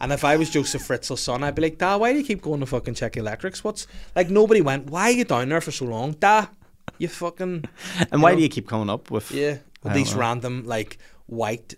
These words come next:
Speaker 1: like, v-, pale white babies with pink eyes, like fucking morats? What's going on, Dad?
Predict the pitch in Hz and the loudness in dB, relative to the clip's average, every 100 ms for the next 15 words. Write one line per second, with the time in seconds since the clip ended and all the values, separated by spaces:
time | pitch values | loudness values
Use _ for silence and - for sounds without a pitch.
0 | - 120 123 110 101 - - - - 110 | -18 -10 -8 -8 -10 -18 -18 -12 -8 -6
1 | 123 135 117 104 120 - 110 113 - - | -4 -4 -4 -8 -12 -14 -12 -8 -6 -8
2 | - - - - - - - - 127 - | -8 -10 -10 -10 -12 -10 -10 -10 -10 -8
3 | - 123 120 101 107 202 - - - - | -6 -6 -4 -4 -2 -4 -4 -18 -20 -20
4 | - - 123 117 - - 117 123 117 117 | -20 -12 -12 -12 -14 -10 -8 -6 -6 -2
5 | 156 247 294 - - 233 - 160 170 156 | 0 -2 -2 -6 -4 -4 -4 0 4 4
6 | 185 233 240 202 | 4 2 2 0